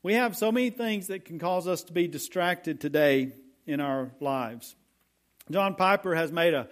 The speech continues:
quote that says something like this, "Facebook and Twitter will stand as witnesses against us in the final th-, day that we did have time to pray."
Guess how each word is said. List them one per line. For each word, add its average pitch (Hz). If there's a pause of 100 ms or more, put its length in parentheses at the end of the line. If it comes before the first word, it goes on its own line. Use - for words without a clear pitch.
(220)
quote 165
that 156
says 170
something 165
like 143
this, 156
"Facebook 208
and 156
Twitter 190 (240)
will 175
stand 202
as 165
witnesses 196
against 180
us 170
in 175
the 156
final 175
th-, 165 (120)
day 156
that 143
we 143
did 156
have 147
time 135
to 123
pray." 101